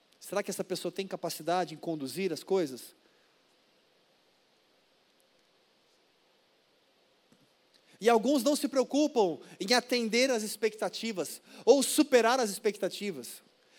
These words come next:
E não apenas no trabalho. Às vezes, num relacionamento, um olha pro outro.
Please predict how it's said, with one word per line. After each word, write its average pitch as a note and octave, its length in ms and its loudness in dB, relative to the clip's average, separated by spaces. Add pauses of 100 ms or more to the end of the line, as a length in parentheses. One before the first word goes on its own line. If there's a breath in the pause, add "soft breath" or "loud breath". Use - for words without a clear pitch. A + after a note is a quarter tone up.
(120)
E C4+ 80 0
não D#4+ 140 6
apenas E4 320 2
no C#4 80 -2
trabalho. A3 640 -2 (440 soft breath)
Às A3+ 160 -2
vezes, D4 120 0
num D4+ 80 0
relacionamento, C4+ 800 0
um C#4 100 -2
olha C4 240 2
pro C4 140 -4
outro. A#3 540 2